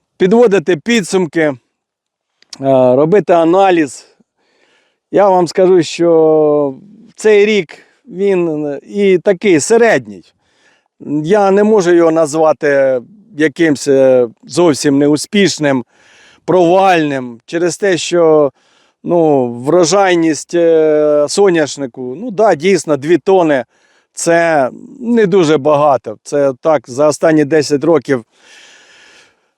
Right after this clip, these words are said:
вона найгірша. А, уявіть собі, хто отримав по чотири тони і при ціні двадцять сім тисяч, то скільки можна отримати прибутку? Яка буде врожайність, е,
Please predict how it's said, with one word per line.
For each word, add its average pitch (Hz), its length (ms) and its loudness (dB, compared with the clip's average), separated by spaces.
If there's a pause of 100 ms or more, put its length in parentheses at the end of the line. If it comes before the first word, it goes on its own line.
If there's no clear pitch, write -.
(480)
вона 160 560 0 (120)
найгірша. 170 880 0 (320)
А, 139 600 0 (260)
уявіть 175 440 2
собі, 170 320 -2
хто 160 180 -2
отримав 156 460 0
по 151 140 -2
чотири 156 460 0
тони 143 520 0
і 131 60 -6
при 147 260 -4
ціні 156 320 -2
двадцять 139 300 -2
сім 143 220 -2
тисяч, 143 480 -2 (400)
то 139 500 2
скільки 147 340 -2
можна 139 340 0
отримати 139 500 -2
прибутку? 139 560 -4 (720)
Яка 196 300 0
буде 202 220 2
врожайність, 202 840 0
е, 190 600 0